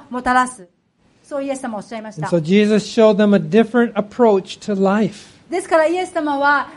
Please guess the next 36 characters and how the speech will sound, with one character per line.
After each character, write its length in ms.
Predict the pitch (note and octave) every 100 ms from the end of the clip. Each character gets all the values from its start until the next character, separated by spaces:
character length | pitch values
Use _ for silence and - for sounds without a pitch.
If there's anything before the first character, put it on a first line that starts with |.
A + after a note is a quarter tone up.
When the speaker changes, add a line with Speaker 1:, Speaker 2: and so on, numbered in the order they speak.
| -
Speaker 1:
人 280 | A#3 F#4+ F4+
生 160 | F4
に 120 | D#4 C4+
対 220 | C4 B3+
す 100 | C4
る 100 | C4+
違 180 | C4 B3+
っ 280 | E4 F4 -
た 180 | F4
ア 60 | D#4
プ 140 | D#4+
ロ 160 | F4 F#4
ー 80 | F4
チ 160 | -
を 420 | A#3 G#3+ B3+ D4 C#4+ -
人 220 | - E4
々 180 | C#4+ C4
に 120 | A#3+
示 280 | A#3+ B3+ B3+
し 60 | B3+
ま 120 | B3
し 80 | -
た。 100 | G3
Speaker 2:
And 100 | F3
he 40 |
wants 280 | F#3 G#3+ G3+
to 80 | G#3+
show 280 | - A3+ G#3
each 260 | A3+ -
of 100 | A3
you 180 | A3+ B3
a 60 | F#3
different 440 | D#3 A3+ A#3+ A#3
approach 600 | A3 - B3 A#3+ - -
to 200 | - G3
life. 360 | G3 G3 G#3+